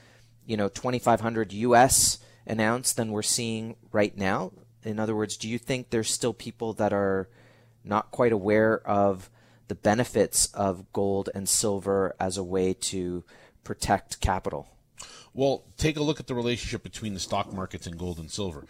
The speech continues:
Speaker 1: Okay.
Speaker 2: Typically, one would move in the opposite direction of the other, and
Speaker 1: Yep.
Speaker 2: you'd have this big monumental gain as we did from oh eight to eleven in gold and silver, with a contraction in, let's say, the T S X and the Dow, the,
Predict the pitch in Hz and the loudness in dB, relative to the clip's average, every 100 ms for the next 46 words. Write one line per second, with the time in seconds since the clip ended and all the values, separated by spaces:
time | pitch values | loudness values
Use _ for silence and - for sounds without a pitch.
0 | - - 90 87 - 135 131 127 104 104 | -18 -10 -10 -6 -6 -4 -4 -4 -2 -2
1 | 107 101 95 101 92 87 87 85 - 87 | -2 -2 -2 -4 -4 -6 -8 -8 -10 -8
2 | 87 - 85 78 87 101 85 80 76 - | -8 -8 -12 -10 -4 -4 -4 -8 -10 -2
3 | 147 85 87 87 82 82 90 80 - 85 | -2 -2 -10 -8 -8 -10 -12 -12 -12 -10
4 | 87 82 82 82 - 80 82 87 85 80 | -8 -10 -10 -12 -12 -14 -8 -8 -8 -12
5 | 78 87 82 - 78 - 87 80 87 - | -12 -10 -10 -12 -14 -12 -10 -8 -10 -12
6 | 82 82 98 90 80 78 82 80 78 - | -12 -8 -6 -8 -12 -10 -10 -10 -10 -8
7 | 90 92 92 - - - - 98 98 101 | -6 -8 -10 -14 -20 -20 -14 -10 -4 -4
8 | 95 - 87 - 120 131 - 82 - 92 | -4 -10 -8 -4 -4 -4 -10 -12 -12 -12
9 | 82 82 82 90 80 - 92 82 - 85 | -10 -12 -8 -8 -8 -10 -10 -10 -10 -10
10 | - - 80 80 82 80 80 82 78 78 | -8 -10 -10 -10 -6 -4 -4 -6 -10 -12